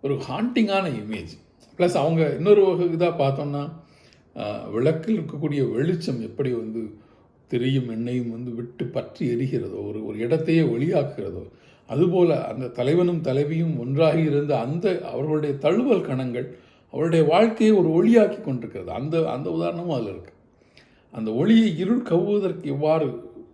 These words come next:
அ, வெயிட் பண்ணிட்டு இருந்ததோ, அதே போல இந்த பசலை நோய் என் தலைவன் என்னை விட்டு நீங்குவதற்காக, அந்த கணத்திற்காக காத்திருக்கிறது. ரொம்ப அற்புதமான குறள். எனக்கு ரொம்ப பிடிச்சிருந்த குறள். உங்களுக்கும் பிடிச்சிருந்திருக்கும்னு நம்புறேன்.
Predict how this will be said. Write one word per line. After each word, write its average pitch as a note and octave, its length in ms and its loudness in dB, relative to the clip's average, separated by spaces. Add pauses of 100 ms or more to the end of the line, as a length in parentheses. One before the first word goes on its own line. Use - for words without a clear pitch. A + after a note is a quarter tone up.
(160)
அ, G2 260 -8
வெயிட் C3 320 -4
பண்ணிட்டு A2 300 -8
இருந்ததோ, F2 280 -14 (680)
அதே D#3 380 -2
போல A2+ 440 -2 (500)
இந்த G2 180 -12
பசலை A#2 420 -6
நோய் G#2+ 220 -8
என் G2+ 160 -10
தலைவன் A2+ 340 -2
என்னை G2+ 220 -8
விட்டு F#2+ 220 -10
நீங்குவதற்காக, G2+ 720 -10
அந்த A2+ 340 -8
கணத்திற்காக D3 960 -4 (440)
காத்திருக்கிறது. - 720 -10 (880)
ரொம்ப - 160 -4
அற்புதமான C3+ 500 0
குறள். F2+ 420 -12
எனக்கு G#2 200 -10
ரொம்ப C#3 160 -4
பிடிச்சிருந்த G2+ 500 -10
குறள். - 200 -16 (600)
உங்களுக்கும் G#2 340 -6
பிடிச்சிருந்திருக்கும்னு F2+ 680 -12
நம்புறேன். - 120 -16